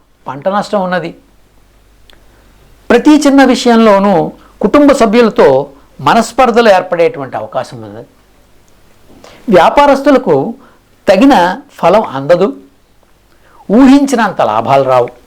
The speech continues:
కళాకారులకు తగిన ప్రోత్సాహం లభిస్తుంది. స్త్రీల విష-, వివాహ విషయంలో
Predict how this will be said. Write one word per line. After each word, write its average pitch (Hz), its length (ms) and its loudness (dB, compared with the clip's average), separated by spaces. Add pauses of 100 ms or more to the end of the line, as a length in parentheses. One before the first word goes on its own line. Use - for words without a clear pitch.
(1000)
కళాకారులకు 262 920 2
తగిన 175 300 0
ప్రోత్సాహం 185 840 -2 (360)
లభిస్తుంది. 196 680 -4 (960)
స్త్రీల 277 440 0
విష-, 233 360 0
వివాహ 214 360 2
విషయంలో 214 680 0